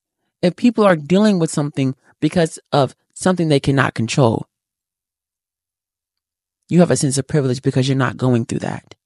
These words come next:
So what do we do as human beings? We fight for that change. And we're one less person who isn't saying anything or saying no.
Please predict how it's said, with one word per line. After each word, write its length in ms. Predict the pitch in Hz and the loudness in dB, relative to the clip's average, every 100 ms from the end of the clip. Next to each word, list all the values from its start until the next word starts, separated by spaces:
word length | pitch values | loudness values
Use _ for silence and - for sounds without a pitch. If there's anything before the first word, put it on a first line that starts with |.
| _ _ _ _ _ | _ _ _ _ _
So 180 | - 175 | -2 2
what 120 | 165 | 4
do 80 | 170 | 2
we 120 | 160 | 2
do 180 | 147 156 | 2 4
as 160 | 139 - | 4 2
human 180 | 139 | -2
beings? 520 | 120 117 117 - - - _ _ _ _ _ _ _ _ _ _ _ _ _ _ _ _ _ - | 0 -2 -2 -6 -14 -20 _ _ _ _ _ _ _ _ _ _ _ _ _ _ _ _ _ -6
We 120 | 127 | -6
fight 300 | 135 123 123 | -4 -6 -6
for 100 | - | -6
that 180 | - - | -8 -8
change. 540 | - 131 113 - - _ _ _ _ _ | -4 -4 -4 -8 -16 _ _ _ _ _
And 160 | 147 151 | 0 2
we're 100 | 156 | 4
one 380 | 127 135 151 165 | 2 2 2 2
less 320 | 135 151 147 | 2 2 2
person 580 | - - 143 - 117 113 - - _ | -4 0 0 0 -6 -6 -14 -20 _
who 160 | - 156 | 0 2
isn't 220 | 143 117 | 2 -2
saying 340 | - 147 135 | 0 2 2
anything 500 | 120 127 117 107 92 | 4 2 2 0 0
or 100 | 98 | 0
saying 340 | 113 139 117 107 | 0 0 2 2
no. 360 | 110 50 50 | 2 0 -6